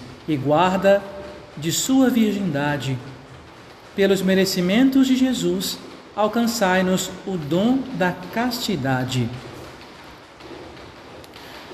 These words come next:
Vamos rezar juntos. Pai nosso, que estais nos céus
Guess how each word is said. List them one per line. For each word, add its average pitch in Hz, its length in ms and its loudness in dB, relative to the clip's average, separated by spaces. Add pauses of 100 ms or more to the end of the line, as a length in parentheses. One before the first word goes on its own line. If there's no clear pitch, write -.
(520)
Vamos 160 200 -2
rezar 151 420 -2
juntos. 156 680 -2 (520)
Pai 123 220 0
nosso, 185 560 0 (300)
que 160 100 -4
estais 147 480 0
nos 139 220 0
céus 170 480 0